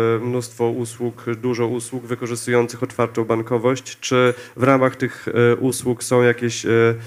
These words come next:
e, takie, które, e, mogą wychodzić naprzeciw, e,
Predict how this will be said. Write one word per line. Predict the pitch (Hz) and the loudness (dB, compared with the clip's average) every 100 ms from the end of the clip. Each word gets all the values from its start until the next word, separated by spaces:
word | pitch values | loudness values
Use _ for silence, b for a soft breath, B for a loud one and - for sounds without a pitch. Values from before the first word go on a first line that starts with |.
| B B B - | B B B 2
e, | 113 113 | 2 2
takie, | 123 127 - | 2 0 0
które, | 127 - 123 117 117 113 113 | -4 -2 2 4 4 2 -2
e, | 107 | -4
mogą | 110 113 110 113 113 - 104 101 | 0 0 0 0 0 -2 -8 -4
wychodzić | 127 120 127 110 107 | -6 0 0 0 -4
naprzeciw, | 120 110 107 113 - 117 - 113 | 0 2 0 -2 0 0 0 -8
e, | - | -6